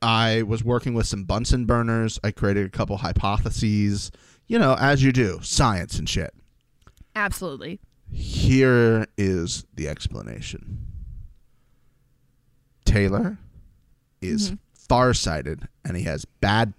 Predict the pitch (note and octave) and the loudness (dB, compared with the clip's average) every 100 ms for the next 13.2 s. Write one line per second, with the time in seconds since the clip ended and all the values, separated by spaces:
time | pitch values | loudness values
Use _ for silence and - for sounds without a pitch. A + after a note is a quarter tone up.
0 | - G#2 - - - G2+ - F#2+ - - | -2 0 0 -2 0 -2 0 -4 -2 -4
1 | - G#2+ - D3+ C#4 G#4+ G#4 D3+ - - | -6 -14 -12 -6 -2 0 -2 -4 -8 -8
2 | - - - C#4+ B2 D#2+ C#2 - _ _ | -6 0 4 4 4 0 -8 -14 _ _
3 | - _ - D#3+ D3+ G3 G#3+ A3 - D3 | -20 _ 0 0 2 2 2 2 -2 0
4 | F3+ - D3 C#3+ C#3+ C3+ - D3 C#3 B2+ | 0 0 0 0 0 -4 0 2 4 4
5 | A#2+ - - _ _ - A#2 A2+ - - | 2 -4 -20 _ _ -2 0 0 -2 0
6 | B2 A#2 D#3 G#3+ C3 G#2+ - B2+ A#2+ A#2 | 2 4 4 4 2 0 -2 -2 -2 0
7 | A2 G#2+ - _ _ _ C#3+ C#3+ C#3 C3+ | -2 -4 -10 _ _ _ 4 6 6 4
8 | C#3+ A#2+ - C#3+ B2 - B2+ A#2+ A2+ G#2 | 2 0 0 0 2 0 -4 -2 -2 -2
9 | - - _ _ - C#3+ A#2 B2 A2+ G#2 | -6 -20 _ _ 2 2 2 0 0 -2
10 | A#2+ A#2+ A2+ G#2+ A2+ E3+ B2+ E2 D#2 - | -6 -6 -4 -4 0 2 2 0 -4 -10
11 | - _ - - C3+ - F3+ G#3+ - E3 | -14 _ -12 -6 -2 0 0 -2 -2 -6
12 | C3+ D#3+ C#3+ C#3+ B2+ - D3+ F#2+ - - | 0 2 4 2 0 -2 -2 0 -2 -4
13 | - | -8